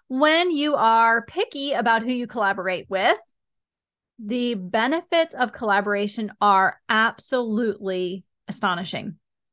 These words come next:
Okay, so why do we work together? Why is collaboration so important? Let me talk to you a little bit about that first. Well, the, the thing is, with collaboration, you don't have to be the expert on everything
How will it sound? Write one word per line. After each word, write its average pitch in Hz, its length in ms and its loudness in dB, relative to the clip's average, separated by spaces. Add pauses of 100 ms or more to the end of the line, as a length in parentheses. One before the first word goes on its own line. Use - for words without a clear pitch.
(680)
Okay, 269 280 4
so 294 180 8
why 311 300 8
do 370 80 6
we 320 100 2
work 233 220 2
together? - 420 -4 (400)
Why 294 320 8
is 330 160 4
collaboration 240 680 2
so 214 200 -4
important? 214 340 -4
Let 302 80 -2
me 453 100 -2
talk 320 260 4
to 254 100 -2
you 214 60 2
a - 20 0
little 214 180 -2
bit 208 100 -4
about 202 220 -6
that - 200 -6
first. 208 300 -4 (380)
Well, 320 500 6
the, 330 240 2
the 320 120 2
thing 403 240 2
is, 262 280 4
with 269 140 2
collaboration, 285 840 2
you 269 140 -2
don't 320 160 -2
have 294 160 -2
to 262 60 -8
be 262 120 -4
the 220 140 -4
expert 220 340 -4
on 185 200 -6
everything 226 540 0